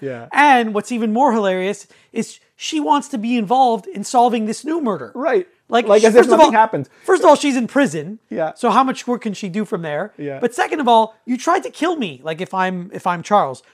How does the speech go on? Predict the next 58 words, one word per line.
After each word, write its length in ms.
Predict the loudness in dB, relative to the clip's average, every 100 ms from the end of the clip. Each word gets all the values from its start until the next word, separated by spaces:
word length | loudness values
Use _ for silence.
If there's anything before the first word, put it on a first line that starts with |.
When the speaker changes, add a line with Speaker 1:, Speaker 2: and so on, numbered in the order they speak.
| -8
Speaker 2:
you 100 | -6
tried 240 | 0 0
to 60 | -2
kill 220 | -4 -2
me. 180 | -2 -8
Why 260 | -4 0 0
am 100 | -2
I 40 |
even 220 | -4 -4
talking 360 | 0 -2 -2 -10
to 100 | -10
you? 200 | -12 -16 _ -6
Speaker 1:
It's 220 | -4 0
like, 280 | -2 -2 -8
we're 160 | -2 0
doing 200 | 0 -4
this 100 | -8
podcast 500 | -4 -6 -4 -12 -14
now, 160 | -20 -18
right? 200 | -16 -16 _ _ _ -12
And 160 | -12
sometimes 400 | -8 -10 -8 -8
I 80 | -8
travel 300 | -6 -6 -6
for 160 | -8 -14
work, 240 | -14 _ _
right? 280 | -16 -16 _ _ _ _
So 400 | -2 0 0 -2
I'm 140 | -6
like, 300 | -6 -8 -10 _ _ _ _ -6
"Josh, 400 | 0 0 0 -6
I'm 140 | -8
gonna 140 | -8
be 120 | -6 -8
in 60 |
Chicago. 600 | -8 -4 -2 0 0 0
We 120 | -2 -4
might 180 | -8
have 200 | -10 -12
to 80 | -10
do 120 | -8
the 80 | -8
podcast 480 | -4 -4 -2 -8 -8
two 100 | -6
days 200 | -4 -4
early 380 | -4 -4 -4 -6
or 100 | -8
two 140 | -6
days 220 | -6 -4 -4
later, 260 | -4 -4
or 120 | -6
maybe 220 | -4 -4 -4
postpone 440 | -8 -10 -10 -6
it 60 | -6
a 20 |
week, 240 | -6 -10
this 160 | -12 -10
episode." 380 | -12 -12 -18